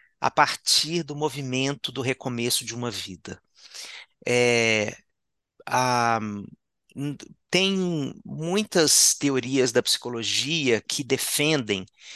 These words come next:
é, e eu sou muito mais dessa linha, que o caminhar se faz caminhando. Essa frase é de Humberto Maturana, e eu acho que os recomeços,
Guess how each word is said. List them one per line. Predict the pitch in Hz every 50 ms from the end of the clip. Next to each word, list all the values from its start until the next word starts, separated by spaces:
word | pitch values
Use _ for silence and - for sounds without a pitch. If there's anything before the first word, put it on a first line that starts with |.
| - - - - - _ _ _ _ _ _ _
é, | - 123 120 120 120 117 113 113 110 110 107 104 101
e | 90 117 120 127
eu | 131 131 127
sou | - - 147 131
muito | 151 180 190 - - 123
mais | 127 120 113 104 101
dessa | 101 117 131 135 - - - 123
linha, | 120 117 135 156 156 139 120 113 101 - _
que | - - - 135 143 143
o | 139 127
caminhar | - - 147 139 135 131 131 135 -
se | - -
faz | - - 139 135 -
caminhando. | - - 143 131 135 131 117 110 104 98 95 90 - - - _ _ _ 110
Essa | 110 110 - 131 120
frase | - - 123 120 117 127
é |
de | 113 120
Humberto | 123 113 117 113 107 - -
Maturana, | 117 - - 147 139 135 135 143 151 160 185 - - - - - - - - - - - - _ _ _
e | 110 131 139 147 156 156 156 156 156 151 143 131 120 113 104
eu | - 139 139 147
acho | 151 156 - -
que | - 165
os | 147 -
recomeços, | 143 151 - - - 139 131 135 143 156 165 160 151 - - - 113 - - - - - -